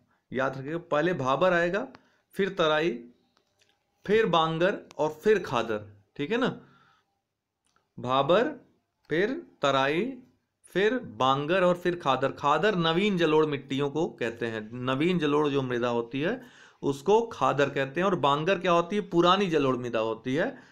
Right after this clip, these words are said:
उसको बांगर कहते हैं। तराई प्रदेश जो होता है थोड़ा दलदली प्रदेश होता है, जो, अ, नदियां भाबर में विलुप्त हो जाती हैं, तराई में हल्की हल्की ये आने लगती हैं।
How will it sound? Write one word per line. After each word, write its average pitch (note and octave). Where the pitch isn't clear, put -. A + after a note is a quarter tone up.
उसको D3
बांगर A#2+
कहते G2+
हैं। G2+
तराई D#3
प्रदेश F#3
जो F3
होता F3+
है G3
थोड़ा F3
दलदली C#3+
प्रदेश C3+
होता C3+
है, G#3
जो, F#3+
अ, D3
नदियां D#3
भाबर C#3+
में F#3
विलुप्त F3+
हो E3
जाती D3
हैं, F#3+
तराई D3+
में G#3+
हल्की D#3
हल्की D#3+
ये B3+
आने D3
लगती A2+
हैं। G2+